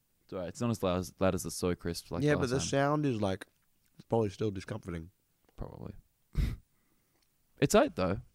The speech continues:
Speaker 1: You're not a fan?
Speaker 2: No, it's really delicious.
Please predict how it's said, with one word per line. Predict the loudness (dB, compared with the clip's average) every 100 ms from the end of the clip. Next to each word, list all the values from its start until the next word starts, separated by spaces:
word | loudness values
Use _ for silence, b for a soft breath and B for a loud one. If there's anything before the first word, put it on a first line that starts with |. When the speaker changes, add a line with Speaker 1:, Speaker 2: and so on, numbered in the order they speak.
| _ _ _ _ -20 -20 _ _ -20 -20 -20 -20 -20 _ _ _ -20 -20 -20 _ -20 -6 0
Speaker 1:
You're | 2
not | 2
a | 2
fan? | 0 0 0 -8 -20 -20 _
Speaker 2:
No, | 8
it's | 10 8
really | 6 6
delicious. | 6 0 -2 -8